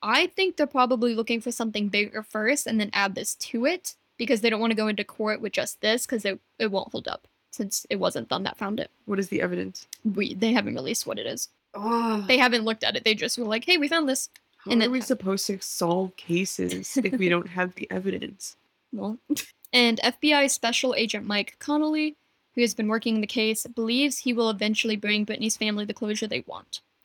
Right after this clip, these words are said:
Speaker 1: He says, quote, "There are people out there who know what happened to Brittany. We're going to work as long as it takes until we can solve this case."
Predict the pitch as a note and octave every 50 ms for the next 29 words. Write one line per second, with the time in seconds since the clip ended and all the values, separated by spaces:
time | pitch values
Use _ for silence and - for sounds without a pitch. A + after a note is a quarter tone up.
0 | _ _ _ _ _ _ - A#3 G#3+ - A3+ A3 G#3+ - - - C#4 C4+ C4+ B3+
1 | - - - B3 G#3 A3 A3 A3+ - - D4 D4+ - D#4 C#4+ - A3 A3 G#3+ G#3
2 | - G3+ G3 G3+ G#3 - - A#3 A3 G#3+ G3+ G#3+ A3 A3 G#3 G3+ - - - G#3
3 | G3+ - G#3 G#3 G3+ G3 A3 F#3+ - G#3 G3+ G3+ A3 - _ _ _ _ _ A3+
4 | A3+ G#3+ A#3+ C4 C#4 C#4 B3+ A3 A3+ A#3 A#3 A#3+ - A3+ A#3 B3 C4 A#3+ - A#3+
5 | - - A#3+ G#3+ G#3+ - - - A3+ - B3 A#3 A#3+ - A#3+ G#3+ - A3+ G#3+ G#3+
6 | G#3 G#3+ - - - - - - - -